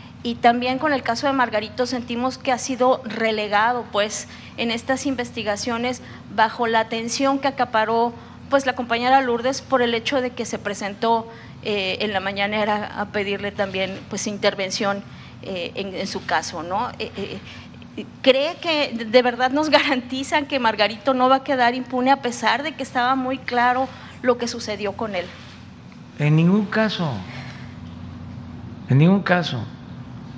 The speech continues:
Speaker 2: Eh,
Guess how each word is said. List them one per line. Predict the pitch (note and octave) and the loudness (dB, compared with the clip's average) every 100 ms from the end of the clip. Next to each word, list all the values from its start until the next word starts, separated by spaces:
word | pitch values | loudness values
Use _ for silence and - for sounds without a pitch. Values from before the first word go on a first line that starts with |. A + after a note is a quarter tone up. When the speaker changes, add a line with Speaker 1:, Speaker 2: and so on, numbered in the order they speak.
| - - - - - - - - - - - - - - - - - - | -14 -14 -14 -14 -12 -12 -12 -12 -12 -12 -12 -12 -12 -12 -12 -12 -12 -6
Speaker 2:
Eh, | C3 B2+ B2 B2 B2 A2+ G#2+ | 0 4 4 4 2 0 -2